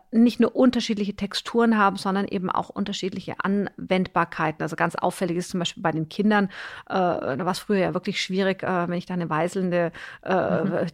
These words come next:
Speaker 1: dickflüssige Substanz hatte, äh, das war großes Geschrei, dann hat sie in den Augen gebrannt und, äh, am Ende konnte man nur den Sonnenhut aufsetzen, was aber übrigens immer noch am besten ist, ja, also
Speaker 2: Mhm.
Speaker 1: muss ich hervorheben.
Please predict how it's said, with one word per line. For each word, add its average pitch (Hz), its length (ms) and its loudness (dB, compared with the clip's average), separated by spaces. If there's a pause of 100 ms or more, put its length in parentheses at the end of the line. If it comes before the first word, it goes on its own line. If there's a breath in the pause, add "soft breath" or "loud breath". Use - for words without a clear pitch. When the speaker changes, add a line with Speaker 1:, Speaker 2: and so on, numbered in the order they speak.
Speaker 1:
dickflüssige 202 640 2
Substanz 190 560 4
hatte, 202 360 2
äh, 175 280 2
das - 180 -4
war 185 100 4
großes 185 360 -4
Geschrei, 180 400 0
dann 190 120 0
hat 175 120 -4
sie 185 60 -4
in 180 40 -2
den 165 100 -2
Augen 180 220 2
gebrannt 185 500 2
und, 175 300 -4
äh, - 120 -10
am 165 360 -2
Ende 180 240 -4
konnte 180 220 -4
man 170 80 -4
nur 175 100 -4
den 165 140 -4
Sonnenhut 180 460 -2
aufsetzen, - 420 -2 (200 loud breath)
was 196 140 2
aber 220 140 8
übrigens 226 320 4
immer 214 160 4
noch - 100 -2
am 156 80 -2
besten 160 300 -4
ist, - 260 -2 (160)
ja, 185 300 0
also 208 160 2
Speaker 2:
Mhm. 196 80 4
Speaker 1:
muss 202 80 4
ich 202 100 -4
hervorheben. 214 460 2